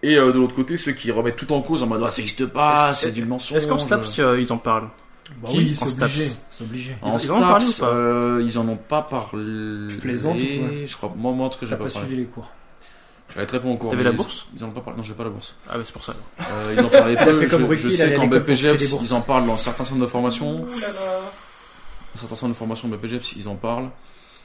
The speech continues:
Speaker 1: Euh, bon, en fait, la question, elle est simple. On n'est pas en train de dire ça existe, ça existe pas, parce que c'est, à la fois ça existe, à la fois ça existe pas.
Speaker 2: C'est plus com-, c'est plus complexe que trois groupes, quoi.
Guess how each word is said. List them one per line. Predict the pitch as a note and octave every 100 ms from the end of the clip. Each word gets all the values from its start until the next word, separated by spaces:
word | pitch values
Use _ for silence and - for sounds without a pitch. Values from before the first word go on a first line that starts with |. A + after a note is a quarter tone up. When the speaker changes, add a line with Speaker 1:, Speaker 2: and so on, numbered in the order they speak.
| - - - -
Speaker 1:
Euh, | G#2+ G#2+ G#2+
bon, | G#2+ B2+ B2+
en |
fait, | G3
la | E3
question, | - - E3+
elle |
est | C#3+
simple. | F#3+ A#2+ G#2
On | G#2+
n'est | A#2
pas | D#3
en |
train | D#3
de | D3+
dire | C3
ça | B2+
existe, | C3 -
ça |
existe | G#2+ G2+
pas, | A2 E3+
parce | B2+ -
que | G#2+
c'est, | G2+ - - - -
à | G2
la | A2+
fois | - - - C3
ça | -
existe, | A#2 C#3 B2+
à |
la | B2
fois |
ça | B2
existe | A2+ -
pas. | C3+ A2+ C3+ C3+
Speaker 2:
C'est | -
plus | D3
com-, | D3 C#3+
c'est | - C3
plus | E3
complexe | D3+ D#3+ D#3+
que | C3+
trois | - D3
groupes, | - F3+ D3+
quoi. | A#2+